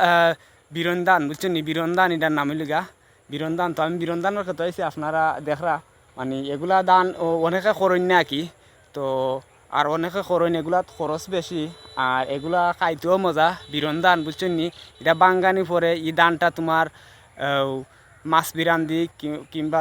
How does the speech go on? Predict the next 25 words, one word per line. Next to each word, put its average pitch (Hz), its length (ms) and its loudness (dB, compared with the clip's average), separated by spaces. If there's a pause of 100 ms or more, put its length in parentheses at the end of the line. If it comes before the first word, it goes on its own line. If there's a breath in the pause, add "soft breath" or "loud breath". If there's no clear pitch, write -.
তোমার 160 260 2 (140)
যে 165 140 -2
কোনো 175 140 -2 (100)
বিরান্দি 170 420 0
এটা 170 200 4
খাইন, 151 200 6 (320)
দুধ 156 240 -6
দিয়ে, 165 180 -2
খোলা 165 260 2
দিয়ে 160 140 -2
খাইলে 156 200 0 (100)
খুব, 185 140 -2 (140)
এ, 170 40 2 (180)
ইন্টারেস্ট, 165 460 0 (120)
মানে, 151 160 -2 (120)
বালা 170 260 4
লাগে 143 180 -2 (120)
খাইলে, 139 260 -4 (100)
বুঝছেন 156 280 -6
নি? 139 100 -4
এটার 147 180 -4
নাম 151 100 -2
হইলগা 160 200 0 (100)
বিরন 139 280 -4
চাউল, 170 180 2